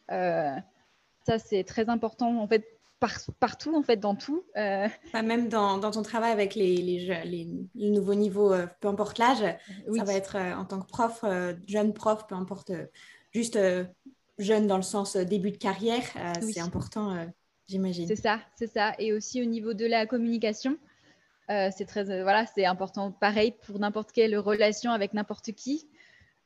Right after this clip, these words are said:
Speaker 1: Euh, et au, même au niveau du travail, je dirais que ça m'a appris quand même beaucoup de choses parce que, euh, être au pair, ça m'a quand même permis de, ben, d'être avec, euh, un petit effectif d'enfants, tu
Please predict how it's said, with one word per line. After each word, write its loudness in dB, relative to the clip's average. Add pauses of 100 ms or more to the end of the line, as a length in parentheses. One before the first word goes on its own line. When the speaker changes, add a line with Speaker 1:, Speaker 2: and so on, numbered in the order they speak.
(100)
Speaker 1:
Euh, 2 (140)
et 0
au, 2
même 4
au 0
niveau 4
du 0
travail, 4
je -4
dirais 0
que -16
ça -4
m'a 0
appris -6 (160)
quand 0
même 0
beaucoup -2
de -12
choses -2
parce -6
que, 2 (320)
euh, -8 (260)
être -2
au 0
pair, 2
ça -4
m'a -2
quand -2
même -2
permis -2
de, -2 (920)
ben, -4 (720)
d'être -4
avec, -2
euh, 4
un 0
petit -6
effectif -2
d'enfants, 2
tu -6